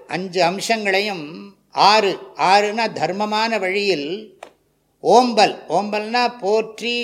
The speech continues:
அதாவது மனசார இது என்னுடைய பொறுப்பு கடமைங்கிற எண்ணத்தோட அதுக்கு தகுந்த மாதிரி செய்ய வேண்டியதை முக்கியமான கடமை. இல்லறத்தானுக்கு ஐம்புலத்தாறு ஓம்பல் தலை. முதல்ல பிரம்மச்சாரி,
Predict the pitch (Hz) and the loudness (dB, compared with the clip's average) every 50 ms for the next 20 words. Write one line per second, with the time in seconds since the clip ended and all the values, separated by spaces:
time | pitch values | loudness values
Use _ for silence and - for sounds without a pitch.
0 | 214 - - _ - 143 170 190 208 226 233 220 185 170 175 196 208 202 - 220 | -8 -10 -14 _ -8 -4 0 2 2 2 2 0 -2 -2 -4 -2 -2 -2 0 2
1 | 220 226 233 240 247 240 226 190 202 185 180 180 180 175 170 165 160 - 175 196 | 4 6 6 6 4 2 2 0 -2 -2 -2 -4 -6 -6 -4 -4 -4 -4 -2 0
2 | 214 233 220 - 226 240 233 233 - 175 175 180 202 208 214 214 214 208 202 185 | 0 -2 -2 -4 -4 -2 -4 -2 0 0 0 0 0 -2 -4 -6 -4 -2 -2 -2
3 | 165 156 175 190 190 185 - 190 190 196 196 214 196 175 156 165 185 196 190 - | -2 -2 -2 -4 -4 -4 -2 -2 0 0 2 4 4 4 4 4 2 0 -4 -8
4 | - - _ _ _ _ _ _ _ _ _ - 147 160 196 180 190 - 196 202 | -14 -20 _ _ _ _ _ _ _ _ _ -4 -2 -2 -2 -2 -4 -2 -2 -2
5 | 214 214 226 220 226 233 247 247 254 214 - 202 196 208 220 214 214 214 208 208 | 0 -2 -2 -2 0 2 2 2 2 0 -2 -4 -4 -2 0 0 0 0 -2 -2
6 | 208 196 196 196 202 220 226 214 185 165 175 180 170 165 156 - - 247 247 240 | -2 -2 -2 0 2 2 2 2 2 0 0 -2 -6 -10 -12 -10 -4 -2 -2 0
7 | 233 226 226 233 240 240 233 233 190 175 175 175 170 170 160 151 135 123 - _ | 0 0 -2 -2 -2 -2 -2 0 0 0 0 0 0 -2 -4 -6 -8 -12 -16 _
8 | _ _ _ _ _ _ - _ _ _ _ _ _ _ _ _ _ _ _ - | _ _ _ _ _ _ -20 _ _ _ _ _ _ _ _ _ _ _ _ -14
9 | - 139 180 214 226 220 220 214 220 - - 208 208 208 202 196 190 - - - | -10 -6 0 2 4 4 4 2 0 0 2 2 4 4 2 0 -2 -8 -8 -4
10 | 247 247 202 170 190 214 220 220 214 226 226 233 220 226 226 - 220 202 202 196 | 0 2 2 2 2 0 -2 -4 -4 -2 2 2 0 0 -2 0 2 4 6 6
11 | 196 214 233 214 185 185 190 190 190 185 185 190 196 185 - - 151 143 135 - | 4 4 2 0 0 0 0 -2 -2 -2 -2 -2 -2 -4 -6 -6 -6 -6 -6 -8
12 | - _ - 110 117 131 147 180 196 202 208 214 220 226 233 233 214 185 185 180 | -12 _ -16 -10 -8 -4 -2 -2 -2 0 2 4 4 6 4 2 0 -2 -6 -8
13 | 190 208 214 196 208 208 208 208 208 208 220 | -6 -6 -6 -4 -2 0 0 0 0 0 -2